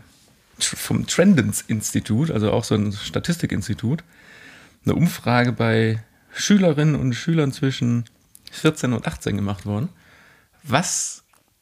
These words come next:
w-, bei welchem, ähm, bei welcher Firma sie denn gerne arbeiten würden.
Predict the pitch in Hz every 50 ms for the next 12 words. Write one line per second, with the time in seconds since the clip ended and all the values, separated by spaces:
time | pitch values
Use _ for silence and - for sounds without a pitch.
0 | _ _ - 110 113 117 - - - - 107 120 110 135 151 - 185 165 156 143
1 | - - - 131 127 120 120 120 120 117 117 113 - - - 113 123 143 - 151
2 | - - - 156 165 151 131 131 127 127 127 117 117 120 123 - - 123 120 110
3 | 101 - - 101 92 98 101 98 98 101